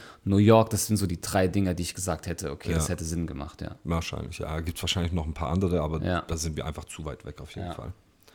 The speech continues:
Speaker 2: Ja, äh, so viel dazu auf jeden Fall. Also Basketball-Weltmeister, ganz nice. Ich meine, wir hier in Ulm, wir haben ja Ratio Farm Ulm hier.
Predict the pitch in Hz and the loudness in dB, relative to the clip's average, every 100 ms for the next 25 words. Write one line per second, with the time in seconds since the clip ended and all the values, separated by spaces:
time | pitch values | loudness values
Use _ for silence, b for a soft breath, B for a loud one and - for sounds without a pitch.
0 | B B B B B B B 98 131 - | B B B B B B B 8 8 8
1 | - 117 107 110 104 120 143 113 160 202 | -4 4 4 4 0 0 2 6 6 4
2 | 123 101 107 90 92 85 139 117 85 104 | -2 0 0 0 0 2 2 2 2 2
3 | 123 131 120 107 101 123 143 143 - 147 | 2 0 2 4 4 2 2 0 0 0
4 | 98 101 107 113 127 - 107 107 101 117 | 2 0 2 0 0 2 6 6 6 8
5 | 135 120 113 104 98 117 123 139 107 107 | 8 8 4 4 4 6 8 8 6 4
6 | 113 90 95 104 107 - 87 - 131 139 | 4 4 4 0 -4 -2 -4 2 2 4
7 | 139 143 | 0 -2